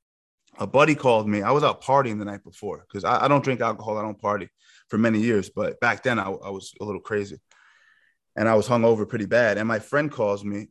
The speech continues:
and he's like, "Yo, G S P's in the gym and the U F C cameras are there. You gotta come in." I'm like, "Dude, I'm in the bag. Like, I can't really do this right now." So anyway, I said, "G S P's there. I gotta show up." So I throw my stuff on. I come in. John goes,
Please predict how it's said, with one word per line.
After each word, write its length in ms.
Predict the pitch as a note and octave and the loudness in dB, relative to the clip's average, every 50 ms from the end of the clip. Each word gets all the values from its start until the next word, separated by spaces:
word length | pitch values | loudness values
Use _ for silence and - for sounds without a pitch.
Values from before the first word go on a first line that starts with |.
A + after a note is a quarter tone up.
| _ - | _ -10
and 160 | G2+ G#2+ G#2+ | -8 -8 -8
he's 140 | G#2 G2 G#2 | -8 -8 -8
like, 180 | G2+ G2 G#2+ | -8 -4 0
"Yo, 180 | B2+ B2 A#2 G2+ | 2 2 2 2
G 160 | G2+ A#2+ A#2+ | 0 0 0
S 100 | A2 - | 0 0
P's 300 | - - D#3+ E3+ E3 D3 | -2 -4 -4 -4 -2 -2
in 80 | D#3 D#3 | -2 0
the 80 | C#3+ B2+ | -2 -2
gym 400 | A2+ B2+ C3 C3 C3 C3 C3 - - | 0 0 2 2 2 0 -2 -4 -4
and 160 | A2 G#2+ G#2+ | -6 -6 -4
the 60 | G#2+ A2 | -4 0
U 140 | B2+ C3+ | 0 0
F 80 | A2+ - | 0 0
C 180 | - - C3+ C#3 | -2 -4 -6 -6
cameras 400 | - A#2+ G#2 F#2+ G2 F#2+ F#2 F#2+ | -6 -8 -8 -8 -10 -12 -14 -14
are 60 | F#2 | -12
there. 220 | E2 D2+ C2+ - _ _ _ _ _ | -12 -12 -12 -12 _ _ _ _ _
You 80 | G#2+ G#2 | -4 0
gotta 180 | A2+ G#2+ G#2 G#2 | 0 0 0 0
come 240 | - A2 G#2 A2 | -2 -2 -2 0
in." 220 | A#2 G#2+ F#2+ D#2+ - | 0 -2 -4 -6 -10
I'm 120 | - G#2 G#2 | -14 -16 -14
like, 160 | G2 F2 - - | -16 -16 -12 -6
"Dude, 200 | - A#2+ A2+ G#2 | -4 -2 -2 -2
I'm 180 | G#2 A#2 A#2 G2+ | 0 -2 -2 -2
in 60 | F#2 | -4
the 80 | F2 | -6
bag. 380 | E2+ A2 A2 A#2 G#2 F#2+ E2+ D#2+ - - | -6 -4 -4 -2 -2 -4 -6 -10 -14 -18
Like, 180 | B1+ D2+ - - | -20 -20 -20 -20
I 100 | D2 - | -16 -10
can't 280 | - A2+ G#2 F#2 C#2+ G2+ | -8 -6 -4 -4 -4 -6
really 140 | G2+ F#2+ F#2+ | -6 -8 -2
do 180 | G#2+ C#3+ E3+ | 2 4 6
this 220 | F3 E3+ E3 - - | 6 6 4 4 4
right 180 | - B2 A2 A#2+ | 4 4 4 4
now." 280 | B2 A#2 A2 G2+ - - - - - - - - _ _ _ _ | 2 2 2 0 -2 -6 -14 -20 -20 -20 -20 -20 _ _ _ _
So 140 | - - B2+ | 0 2 4
anyway, 320 | D#3 F3+ F3+ D3+ C#3+ C3+ | 4 4 6 6 6 6
I 100 | C3 C3 | 6 4
said, 240 | C3 - D3+ B2+ A2 | 2 0 -2 -2 -2
"G 100 | C3 D#3 | -2 -2
S 120 | D3+ C#3+ - | -2 -2 -4
P's 260 | - E3 D#3+ C#3 B2 | -6 -8 -8 -4 -2
there. 100 | B2+ A#2+ | -2 -2
I 60 | B2 | -2
gotta 180 | C#3 C3 B2 A#2 | -2 -4 -4 -4
show 260 | - - A#2+ B2 C#3+ | -6 -4 -4 -2 0
up." 140 | D3 C3 - | -2 -2 -2
So 100 | - A2+ | -2 -4
I 60 | G#2 | -4
throw 180 | - B2 C3+ | -2 -4 -4
my 140 | C3 B2 A2+ | -2 -2 -4
stuff 260 | A2+ - C#3 C3+ - | -4 -4 -6 -4 -4
on. 120 | C#3+ B2+ G#2+ | -4 -6 -6
I 40 | G#2 | -8
come 280 | - - C3 A#2 B2 C#3 | -8 -6 -4 -2 0 0
in. 260 | D3+ D#3+ E3 D#3+ - _ _ _ _ _ _ _ _ _ _ _ _ _ | 0 0 -2 -4 -8 _ _ _ _ _ _ _ _ _ _ _ _ _
John 320 | - - D3+ D#3+ F#3 F3+ | 0 2 4 4 4 4
goes, 520 | D#3+ D#3 D3 C#3 C3+ B2 A#2 - - - | 4 4 6 6 4 4 0 -6 -18 -20